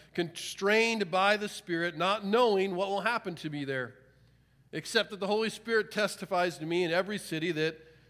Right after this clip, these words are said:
imprisonment and afflictions await me. But I do not account my life of any value, nor as precious to myself, if only I may finish my course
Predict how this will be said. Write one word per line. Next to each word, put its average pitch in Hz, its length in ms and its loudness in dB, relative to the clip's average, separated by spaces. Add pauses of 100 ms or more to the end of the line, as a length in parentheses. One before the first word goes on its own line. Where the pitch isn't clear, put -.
imprisonment 190 720 0
and 208 80 -4
afflictions 185 560 -4
await 151 360 0
me. 143 280 -6 (1300)
But 151 100 -2
I 170 80 4
do 196 160 0
not 208 180 6
account 196 380 0
my 175 140 0
life 175 440 0
of 156 160 -6
any 196 240 0
value, 139 560 -2 (460)
nor 165 260 0
as 165 140 -2
precious 185 520 -2
to - 120 -6
myself, 147 800 -4 (420)
if 143 160 -10
only 185 320 2
I 170 60 2
may 165 180 -2
finish 190 420 -4
my 190 160 -2
course 135 680 -10